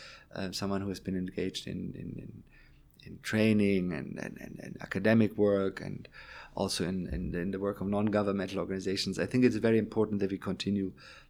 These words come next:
to increase the level of our discussion, and your podcast, um, contributes to this, um, and, um, not fall victim to lazy thinking,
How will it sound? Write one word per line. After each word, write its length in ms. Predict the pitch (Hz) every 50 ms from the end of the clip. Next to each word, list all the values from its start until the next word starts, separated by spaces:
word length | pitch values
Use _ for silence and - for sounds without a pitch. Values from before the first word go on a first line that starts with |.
| _ - - - - _ _ _ _ _
to 100 | - 107 101
increase 380 | 98 95 - - 104 101 98
the 80 | 104 101
level 420 | 101 101 104 110 110 107 131 143
of 140 | 135 127 -
our 220 | - - 131 131 127
discussion, 580 | 139 139 - - - 147 - - - 185 175
and 180 | 135 98 92 -
your 120 | 92 92 82
podcast, 560 | - - 95 - - - 98 90 90 - - - _ - - - - - - - _ -
um, 360 | - 92 95 92 90 87 85 - - - -
contributes 560 | - 95 92 - - 95 101 110 110 - -
to 80 | 117 110
this, 260 | 117 123 120 - - - - - - - - - - -
um, 440 | - 104 104 104 101 101 98 87 - -
and, 340 | - 101 107 104 101 - - -
um, 280 | 87 98 104 101 104 104
not 200 | 110 113 113 -
fall 240 | - - 107 107
victim 420 | 101 104 117 110 - - - 101 98
to 120 | - - 98
lazy 340 | 95 95 98 98 95 98
thinking, 580 | 92 - - 104 104 104 - - 135 151 165 170